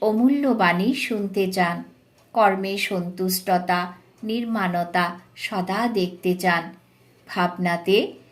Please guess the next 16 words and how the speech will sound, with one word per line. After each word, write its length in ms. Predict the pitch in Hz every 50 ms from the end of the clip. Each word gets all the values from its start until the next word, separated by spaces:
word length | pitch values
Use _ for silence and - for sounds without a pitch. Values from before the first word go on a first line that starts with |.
| _ _ _ -
সদা 500 | - - 294 269 254 247 254 254 262 262
শুভ 440 | 254 - - 285 269 262 - 277 247
ভাবনা, 720 | - 196 180 170 165 - 190 180 190 202 240 277 - - - - _ _ _ _ _ _ -
আর 300 | 208 202 208 233 247 240 -
ভাবে 480 | - 202 175 175 185 190 190 226 269
সদা 540 | 269 - - 180 170 175 180 190 214 247 254 - - -
আত্মিক 640 | 165 151 - - - - - 254 269 254 247 -
ভাব, 260 | - - 180 165 160 165 - - _ _ _ _ _ _ _ _ _ _ _ - 208
ভাই 320 | 185 226 247 247 247 262 254
ভাইয়ের 520 | 254 202 202 185 175 180 190 190 185 190
ভাব। 380 | - 196 185 170 165 165 - - - - - - _ _ _ _ _ _ - - -
সদা 540 | - - - 240 208 185 185 202 208 233 254 254
তোমাদের 500 | 277 254 240 233 233 226 220 233 233 233 226
ললাট 540 | 214 185 190 190 202 220 226 226 226 - -
থেকে 520 | 208 185 185 185 190 185 185 180 185 - - - - - - - -
লাইটের 680 | 190 190 185 196 208 214 208 - 214 196 190 185 185